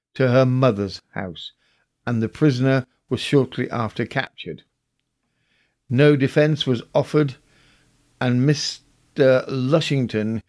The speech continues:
committed him for trial at the next Middlesex Sessions.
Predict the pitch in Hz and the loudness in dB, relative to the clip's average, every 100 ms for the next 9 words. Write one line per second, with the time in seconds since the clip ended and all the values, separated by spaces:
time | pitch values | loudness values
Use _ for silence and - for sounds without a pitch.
0 | _ _ _ - 143 160 151 127 113 113 | _ _ _ 0 2 2 0 -2 2 2
1 | 113 107 120 - 139 127 107 110 107 _ | 0 -2 -4 0 0 2 0 -2 -6 _
2 | _ - 120 - 117 117 120 - - _ | _ -6 -6 -4 -2 -2 -2 -8 -20 _
3 | _ _ 113 110 113 - 113 - - 117 | _ _ -4 -2 -2 -2 -4 -4 -6 -6
4 | - 90 78 76 - | -6 -10 -12 -14 -18